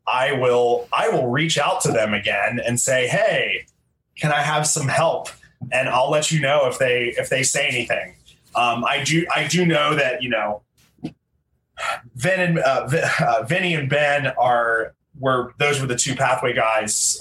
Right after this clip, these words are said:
doing things. They were extremely supportive, really nice. It was all a bit too optimistic for my personal <laughs> taste, but, um, you know, I'm just, like, a fun, I'm,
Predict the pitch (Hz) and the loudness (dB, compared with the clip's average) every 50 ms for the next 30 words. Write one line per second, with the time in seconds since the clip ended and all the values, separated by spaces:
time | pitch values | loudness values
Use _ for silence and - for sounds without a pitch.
0 | - - 120 127 123 120 117 117 127 113 117 123 - - - 143 147 160 156 131 | -6 -6 -2 -2 -2 -2 -2 -2 -2 -2 -2 -4 -6 -6 -6 -4 -2 -2 0 0
1 | 120 117 110 101 - 120 - - - - 214 214 208 185 170 160 160 156 - - | 0 -2 -2 -4 -4 -4 -4 -2 -2 0 0 0 0 0 0 -2 -2 -4 -2 -2
2 | 143 131 123 123 123 120 113 143 175 196 185 170 151 131 123 120 117 117 113 110 | 0 0 2 2 0 0 -2 -2 0 0 0 0 0 0 0 0 0 0 0 -2
3 | 110 - - - - - - - _ _ _ _ _ _ _ - 139 147 156 185 | -2 -4 -4 -4 -4 -6 -8 -12 _ _ _ _ _ _ _ -4 -2 0 2 2
4 | 175 175 165 160 151 160 151 - - 147 151 143 135 127 127 - - 117 120 127 | 2 2 2 2 0 0 -2 -2 -2 -2 0 0 0 0 0 -2 -4 -4 -2 -2
5 | 135 120 - - - 120 117 113 - - - 120 113 127 131 120 123 113 - - | 0 0 0 -2 -2 -2 -4 -4 -4 -4 -6 -4 -2 -2 -2 0 -2 -2 -4 -4
6 | - 175 160 156 - - 175 165 151 135 127 - - - - 165 - - - 170 | -2 -2 0 0 0 0 0 0 0 0 0 -2 -4 -2 -2 -2 -2 -2 -2 -4
7 | 160 160 - - - - - - - - - - - - - _ 127 - 156 147 | -2 -2 -2 0 0 0 -2 -2 -2 -4 -4 -4 -4 -6 -8 _ -6 -2 0 0
8 | 147 143 143 - - - 131 135 135 131 127 131 131 127 127 123 - _ _ _ | 0 0 -2 -4 -2 0 0 2 2 2 2 0 0 -2 -4 -8 -12 _ _ _
9 | _ _ - 143 143 139 123 110 117 127 135 135 131 123 123 120 - - 110 113 | _ _ -4 -2 0 0 2 2 2 2 2 0 0 0 0 0 0 0 -2 -2
10 | 110 113 110 - - 135 123 117 113 113 110 110 - - 160 160 151 143 139 131 | 0 -2 -4 -2 0 0 2 2 2 0 -4 -6 -8 -8 -4 -2 0 0 0 0
11 | 120 - | -4 -4